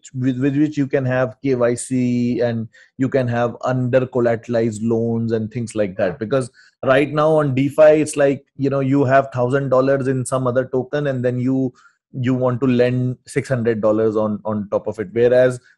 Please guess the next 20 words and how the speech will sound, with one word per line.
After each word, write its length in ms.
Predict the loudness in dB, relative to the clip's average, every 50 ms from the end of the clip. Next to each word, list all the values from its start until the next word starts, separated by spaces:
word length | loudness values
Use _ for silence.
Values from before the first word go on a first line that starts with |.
| _ -10
that 360 | -2 2 4 4 4 4 2
particular 440 | 0 0 0 0 0 0 2 0 0
crypto 380 | 0 -4 -6 -2 2 4 4 4
itself 380 | 4 2 2 2 4 4 4
has 200 | 2 0 -2 -2 -2
all 280 | 0 2 2 4 4
the 100 | 2 0
features 440 | 0 0 -2 -4 0 0 0 0 2
of, 200 | 2 2 2 0 -4 _ _ _ _ _ _ _ _ _
let's 220 | 0 0 0 0 0
say, 380 | 0 2 2 2 0 -2 -4 _ _ _ _ _ _ _ _ _ _ _ _ _ _ -8
money, 640 | -4 -2 0 2 2 2 2 2 2 2 0 -2 -2 -2
uh, 180 | 0 0 0 0
for 180 | 0 0 0 2
which 200 | 0 -2 -2 -2
you 120 | -6 -4
could 160 | -2 -2 0
have 160 | 0 0 0
used 320 | 0 0 0 0 -2 -2 0
that, 240 | 2 2 2 0